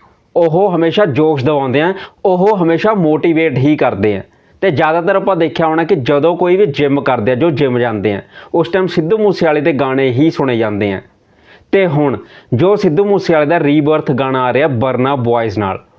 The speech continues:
ਉਸ ਗਾਣੇ ਦੀਆਂ ਕੁਝ ਛੋਟੀਆਂ-ਛੋਟੀਆਂ ਕਲਿੱਪਸ ਪਹਿਲਾਂ ਹੀ YouTube 'ਤੇ ਪਈਆਂ ਤੇ ਉਹ ਪੰਜਾਹ ਸੈਕਿੰਡ ਦੀਆਂ ਹੋ ਸਕਦੀਆਂ, ਇੱਕ ਮਿੰਟ ਦੀਆਂ ਹੋ ਸਕਦੀਆਂ, ਜਾਂ ਸਿੱਧੂ ਮੂਸੇਵਾਲੇ ਵੱਲੋਂ ਕੀਤੀਆਂ ਗਈਆਂ ਆਪਣੀਆਂ ਰਿਕਾਰਡਿੰਗਸ ਦੀਆਂ ਕਲਿੱਪਸ ਹੋ ਸਕਦੀਆਂ।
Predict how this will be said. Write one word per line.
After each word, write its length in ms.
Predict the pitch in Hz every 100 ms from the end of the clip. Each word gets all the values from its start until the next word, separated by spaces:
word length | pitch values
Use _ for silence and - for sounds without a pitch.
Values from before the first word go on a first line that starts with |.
| _
ਉਸ 240 | 220 220 247 185
ਗਾਣੇ 240 | 180 180
ਦੀਆਂ 280 | 165 175 196
ਕੁਝ 260 | 196 220 226
ਛੋਟੀਆਂ-ਛੋਟੀਆਂ 720 | - 185 208 226 196 196 214
ਕਲਿੱਪਸ 360 | 208 170 147 -
ਪਹਿਲਾਂ 320 | 180 165 196
ਹੀ 200 | 202 170
YouTube 300 | 165 180 180
'ਤੇ 160 | 180 170
ਪਈਆਂ 340 | 135 104 98 117 - - -
ਤੇ 120 | 196 214
ਉਹ 200 | 202 214
ਪੰਜਾਹ 340 | 208 156 175
ਸੈਕਿੰਡ 340 | 190 190 180
ਦੀਆਂ 160 | 165 175
ਹੋ 140 | 160 160
ਸਕਦੀਆਂ, 380 | 165 160 165
ਇੱਕ 140 | 175 170
ਮਿੰਟ 260 | 156 147
ਦੀਆਂ 200 | 139 151
ਹੋ 140 | 151 151
ਸਕਦੀਆਂ, 400 | 160 147 139 160
ਜਾਂ 240 | 120 190
ਸਿੱਧੂ 300 | 202 170 165
ਮੂਸੇਵਾਲੇ 460 | 226 208 - 147 139
ਵੱਲੋਂ 300 | 123 113 101 - - - -
ਕੀਤੀਆਂ 400 | 175 175 208 208
ਗਈਆਂ 320 | 180 160 170 170
ਆਪਣੀਆਂ 440 | 170 170 175 180 170
ਰਿਕਾਰਡਿੰਗਸ 600 | 170 147 147 147 165 131
ਦੀਆਂ 220 | 147 156
ਕਲਿੱਪਸ 360 | 156 151 151 170
ਹੋ 240 | 135 123
ਸਕਦੀਆਂ। 520 | 120 113 107 101 98